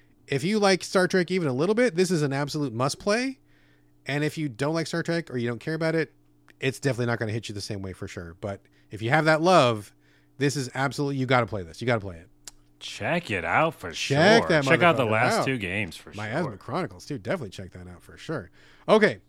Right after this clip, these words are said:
Speaker 1: that is the end of our games coverage. I think we're gonna just do a couple little quickie things before we bounce. Carlos, anything before we go? One last thing before we go?
Speaker 2: Um, just some visual stuff, uh, some shows, and some movie things.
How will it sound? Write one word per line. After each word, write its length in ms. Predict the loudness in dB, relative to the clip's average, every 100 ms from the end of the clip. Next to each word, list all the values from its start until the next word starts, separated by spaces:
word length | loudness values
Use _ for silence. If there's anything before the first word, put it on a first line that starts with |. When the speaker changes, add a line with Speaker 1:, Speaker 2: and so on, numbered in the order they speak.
| _
Speaker 1:
that 300 | 0 4 4
is 120 | 2
the 120 | -2 -6
end 260 | -4 -4
of 60 | -4
our 100 | -4
games 320 | -2 -4 -4
coverage. 500 | -4 -4 -2 -2 -4
I 60 | -8
think 180 | -6
we're 100 | -6
gonna 180 | -4 -4
just 180 | -4 -6
do 120 | -6
a 40 | -6
couple 260 | -8 -8
little 180 | -8 -10
quickie 260 | -10 -12 -10
things 240 | -8 -8
before 280 | -10 -10 -8
we 100 | -8
bounce. 400 | -8 -8 -6 -8
Carlos, 420 | -4 0 0 -2 _ -20 -4
anything 280 | -4 -2 -2
before 220 | 0 0
we 120 | 0
go? 200 | 2 0
One 160 | 2 0
last 160 | -2 -2
thing 140 | -4
before 180 | -4 -4
we 100 | -2
go? 360 | -2 -2 -4 -10 _ -8
Speaker 2:
Um, 520 | -4 -2 -2 -2 -6 _ _ -20 -16
just 240 | -6 -4 -2
some 220 | -2 -2
visual 840 | -4 -2 -2 0 2 2 0 -4 -10
stuff, 560 | -8 -2 -2 -2 -12 -6
uh, 220 | -4 -4
some 180 | -6 -8
shows, 460 | -2 -2 0 -4
and 200 | -6 -8
some 120 | -4 -4
movie 240 | -4 -4
things. 320 | -2 -2 -4